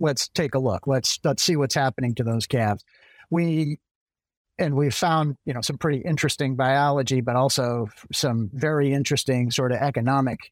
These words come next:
i-, impact on, on those calves. Uh, the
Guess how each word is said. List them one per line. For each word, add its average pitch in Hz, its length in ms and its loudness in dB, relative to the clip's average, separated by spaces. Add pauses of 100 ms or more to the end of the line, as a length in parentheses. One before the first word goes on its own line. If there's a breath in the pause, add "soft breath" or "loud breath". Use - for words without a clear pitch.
(140)
i-, 127 200 -2
impact 117 580 0
on, 113 240 2
on 113 180 2
those 107 220 0
calves. 107 420 0 (520 soft breath)
Uh, 123 320 2
the 123 220 0